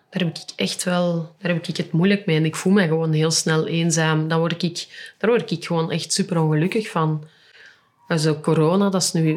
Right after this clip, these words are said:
dat is zo heel een typisch voorbeeld. Maar ik moest dan een keer drie dagen in quarantaine zitten en dat was echt, dat is afschuwelijk. Ik vond dat afschuwelijk. Ehm, dan zit je daar alleen, alleen met je gedachten.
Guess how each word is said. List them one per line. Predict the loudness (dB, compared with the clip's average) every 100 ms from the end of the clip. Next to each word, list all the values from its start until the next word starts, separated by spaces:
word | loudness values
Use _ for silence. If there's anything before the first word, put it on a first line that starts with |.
| -2
dat | -4
is | 0
zo | 2
heel | 2 2 0 -6 _ _ _ _ _ _ -18 -18 _
een | -8 -8 -4
typisch | -2 0 -2 0
voorbeeld. | 0 2 2 4 2 2 -2 -6 -18 -18 -18 -20 -20 _ _ _
Maar | -2
ik | 0
moest | 2
dan | 2 2
een |
keer | 2 0
drie | 2 4
dagen | 4 4 2
in | 2
quarantaine | 0 0 0 0 2 2
zitten | 2 0 2
en | 2
dat | 0
was | -2 -4
echt, | -6 -10 -12 -10
dat | -6
is | -4
afschuwelijk. | -2 -2 0 0 2 0 -2 -10 -8
Ik | -4 -2 -2
vond | -2
dat | -2 -2 -6
afschuwelijk. | -4 -4 -4 -4 -2 0 2 2 2 2 -2 -12 -18 -20 -20 -20 _ _ _ _ _
Ehm, | -2 2 4 4 2 0 -2
dan | 0 2 2
zit | 2
je | 0
daar | 2 4
alleen, | 4 4 4 2 0
alleen | 0 2 4
met | 4
je | 4
gedachten. | 2 2 0 -2 -2 -2